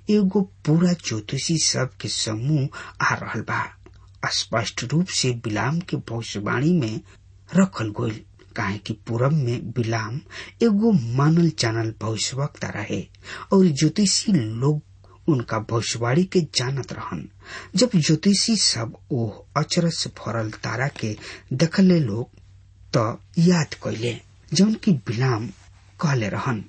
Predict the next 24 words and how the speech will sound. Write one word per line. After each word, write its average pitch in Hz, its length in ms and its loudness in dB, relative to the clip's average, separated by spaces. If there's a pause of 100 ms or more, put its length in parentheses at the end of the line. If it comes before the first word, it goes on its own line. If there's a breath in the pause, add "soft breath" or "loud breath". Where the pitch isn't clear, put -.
(320 loud breath)
"याकूब 123 400 -2
में 143 200 4
से 190 380 2 (120)
एगो 113 340 -4
तारा 165 540 -2
उगी 101 500 -8 (460 loud breath)
और 143 160 4
इसराइल 110 640 0
में 151 180 0
से - 240 -2 (180)
एगो 110 420 -4
राजदंड 127 960 -2 (160)
उठी 123 260 -6
हैं।" 104 240 -6 (480 loud breath)
जब 240 280 4
ज्योतिषी 139 640 0
लोग 113 300 -4 (320)
यरूशलेम 120 600 -2
अइले 139 360 2
लोग, 107 380 0
त - 60 -6
ओहनी 110 460 -6
लोग 131 360 -2
के 98 240 -4